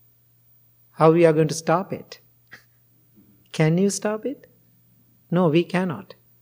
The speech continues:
Then can you be mad about it? No.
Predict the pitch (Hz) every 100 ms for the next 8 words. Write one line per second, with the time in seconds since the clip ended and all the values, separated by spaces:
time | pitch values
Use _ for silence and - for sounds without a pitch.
0 | _ _ 135 165 185 180 - 165 170 160
1 | 160 156 139 160 185 202 214 220 240 269
2 | - _ _ _ _ _ _ _ _ -
3 | 147 170 120